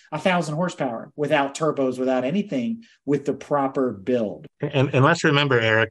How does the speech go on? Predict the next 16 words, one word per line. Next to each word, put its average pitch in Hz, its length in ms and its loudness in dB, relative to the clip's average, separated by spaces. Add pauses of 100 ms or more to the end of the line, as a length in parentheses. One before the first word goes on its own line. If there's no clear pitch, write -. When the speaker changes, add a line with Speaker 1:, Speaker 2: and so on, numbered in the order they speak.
(120)
Speaker 2:
horsepower 139 720 0
is 113 80 -4
how 117 300 -2
hard 127 420 -2
you 127 140 -4
hit 131 200 -6
the 127 100 -6
wall. 120 440 -2 (160)
Torque 123 400 -6
is 107 180 -8
how 110 380 -2
far 110 320 -2
you 107 240 -6
push - 400 -2
the 113 80 -4
wall. 98 340 -4